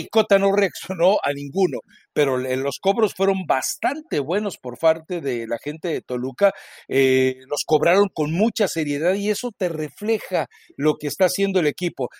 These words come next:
A Zambuesa tú le das, eh, unos segunditos de tiempo, unos segunditos de espacio y te va a colocar un balón de miedo. Y seguramente, eh, de acuerdo que fueron mal cubiertos, eh, al-,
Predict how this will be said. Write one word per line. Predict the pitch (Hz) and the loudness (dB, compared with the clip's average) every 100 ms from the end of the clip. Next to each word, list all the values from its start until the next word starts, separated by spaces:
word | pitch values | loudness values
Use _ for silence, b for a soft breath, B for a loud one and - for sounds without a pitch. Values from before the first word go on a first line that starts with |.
| b | b
A | 147 | 0
Zambuesa | 139 160 208 220 220 | 2 4 4 2 0
tú | 226 | 2
le | 214 175 | 2 6
das, | 160 147 - - | 4 4 -4 -10
eh, | 123 123 123 120 - | -6 -4 -4 -6 -2
unos | 175 233 - | 0 0 0
segunditos | 185 165 160 151 160 127 | -2 -2 -6 -6 -6 -4
de | 135 | -6
tiempo, | - 151 131 135 | -4 -4 -2 -2
unos | 202 208 | -2 -2
segunditos | 180 151 151 175 185 131 | -2 -4 -6 -6 -6 -8
de | |
espacio | - 170 160 - 214 B B B | -2 2 2 2 0 B B B
y | 185 143 | -6 0
te | 139 | 2
va | 165 | 2
a | |
colocar | 214 147 - 170 | 2 -2 2 2
un | 185 | 2
balón | 156 123 170 180 | 0 0 0 -2
de | 143 131 | -4 -4
miedo. | 151 170 131 104 _ _ _ - | -4 -2 -2 -8 _ _ _ -4
Y | 165 151 147 | 0 2 2
seguramente, | 151 143 208 196 208 202 208 190 - - - | 2 4 6 6 2 2 2 2 -2 -20 -8
eh, | 165 - | -6 -2
de | 151 | -2
acuerdo | 156 214 233 226 226 | 0 2 4 4 2
que | 160 | -2
fueron | - 196 202 180 b b b | -2 2 2 0 b b b
mal | 143 180 185 | 0 0 2
cubiertos, | 196 160 175 202 185 - 127 - | -2 2 4 4 2 -4 -8 -6
eh, | 131 120 | -4 -4
al-, | 123 | -4